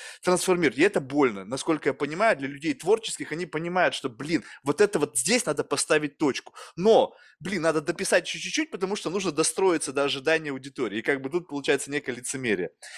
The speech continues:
И вот если у вас получилось так, что вы органически вот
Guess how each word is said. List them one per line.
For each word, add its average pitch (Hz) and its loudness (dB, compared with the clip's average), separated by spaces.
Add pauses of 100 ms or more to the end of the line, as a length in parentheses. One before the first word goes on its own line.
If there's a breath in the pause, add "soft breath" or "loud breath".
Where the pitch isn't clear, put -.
(180 loud breath)
И 151 4
вот - 4
если 196 4
у 190 4
вас 170 6
получилось 156 0
так, 151 4
что - -10
вы 170 6
органически 160 0 (320 soft breath)
вот - 0